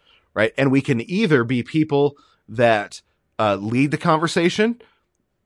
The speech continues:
uh, we can be people that leave the conversation, or we can be people that are led in the conversation.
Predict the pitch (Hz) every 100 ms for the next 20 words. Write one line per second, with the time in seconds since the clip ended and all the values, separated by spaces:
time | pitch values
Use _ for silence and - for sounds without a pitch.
0 | _ - 117 107 - 117 127 139 123 117
1 | 151 123 113 110 113 131 208 190 117 123
2 | - 117 98 98 - 87 - 120 160 _
3 | _ _ _ _ 127 127 123 131 120 127
4 | 120 113 104 98 98 110 101 76 - _
5 | _ - 104 92 104 87 82 87 85 -
6 | -